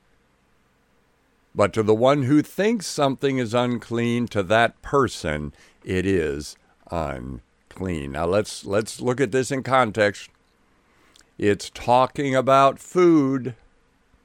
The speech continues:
It says, "The one who is weak eats only vegetables, but don't despise him. Don't judge him. God receives him." So let, let's look at this in context now.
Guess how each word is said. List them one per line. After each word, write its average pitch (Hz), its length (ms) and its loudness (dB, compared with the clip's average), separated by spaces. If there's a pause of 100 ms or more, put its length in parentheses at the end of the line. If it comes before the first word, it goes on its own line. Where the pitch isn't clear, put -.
(300)
It 90 180 -4
says, 113 480 2
"The 107 100 2
one 123 300 4
who 143 180 2
is 120 200 4
weak 156 360 0
eats 160 220 -2
only 170 300 4
vegetables, 160 760 4
but 143 220 2
don't 156 280 4
despise 190 680 2
him. 165 260 0 (260)
Don't 123 400 4
judge 175 480 2
him. 165 300 0 (380)
God 180 400 4
receives 110 640 0
him." 104 260 0 (2500)
So - 260 -6 (220)
let, - 200 -6 (180)
let's 170 260 -2
look 160 160 -2
at 143 80 -2
this 139 220 0
in 135 120 -2
context 101 640 -2
now. 69 360 -4